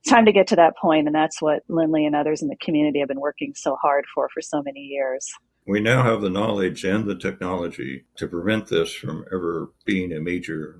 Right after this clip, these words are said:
Speaker 2: natural disaster. I think it is prudent to, uh, take those steps to, to make sure that, uh, asteroid impact isn't one of the natural disaster we need to fall victims to.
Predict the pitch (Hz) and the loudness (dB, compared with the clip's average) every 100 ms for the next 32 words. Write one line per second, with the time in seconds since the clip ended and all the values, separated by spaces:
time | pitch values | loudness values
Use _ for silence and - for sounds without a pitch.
0 | 90 87 78 82 73 73 76 73 - - | -12 -10 -4 -6 -6 -6 -2 -2 -4 -12
1 | 73 - _ _ _ _ - - 73 65 | -14 -16 _ _ _ _ -20 -10 -8 -8
2 | - - _ _ _ - 110 98 82 _ | -10 -20 _ _ _ 2 2 2 -4 _
3 | - 65 65 - - 80 73 - 69 - | -10 -8 -6 -2 -2 -2 -8 -4 -6 -6
4 | - 69 65 - - 78 78 - 87 82 | -12 -10 -10 -14 -10 -8 -6 -2 -2 -2
5 | 71 - - 64 65 - _ - 101 - | -6 -12 -8 -8 -8 -14 _ -4 -2 0
6 | 90 87 85 - 76 76 - 82 76 - | 0 0 -4 -4 -4 -4 -8 -8 -8 -12
7 | 80 85 80 - 71 - - - - 65 | -10 -8 -8 -6 -10 -10 -12 -10 -10 -10
8 | 67 76 76 - 78 - _ _ _ _ | -8 -6 -6 -8 -12 -14 _ _ _ _
9 | _ _ 82 80 76 78 - 71 71 76 | _ _ -8 -6 -6 -8 -6 -4 -4 -12
10 | - 69 65 - - - | -12 -14 -14 -18 -18 -20